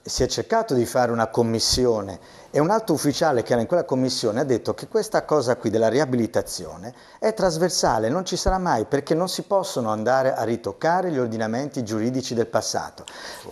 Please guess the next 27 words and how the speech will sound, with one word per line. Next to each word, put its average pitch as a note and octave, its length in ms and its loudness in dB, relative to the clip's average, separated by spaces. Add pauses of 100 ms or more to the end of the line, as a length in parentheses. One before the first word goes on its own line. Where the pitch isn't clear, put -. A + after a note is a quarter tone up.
La, E3+ 180 2
la F3+ 120 0
storia A3 380 0
li B2+ 120 0
ha B2+ 100 0
già G3+ 200 0
riabilitati, A#2+ 760 0
noi D#3 160 2
storici, D3+ 460 0
anche B2+ 180 0
noi C#3 260 2
militari, C#3 420 -6
li G#2 40 -8
abbiamo A2 240 -8
già C#3+ 160 0
riabilitati. A2 800 0 (240)
Quindi F#3+ 520 -2
è - 80 -4
importante E3 600 0
però G3 280 2
la C#3+ 120 2
divulgazione, B2 960 2 (120)
il C#3 240 -4
concetto F3+ 480 0
di D3 80 2
memoria D#3+ 400 2
collettiva C3+ 960 0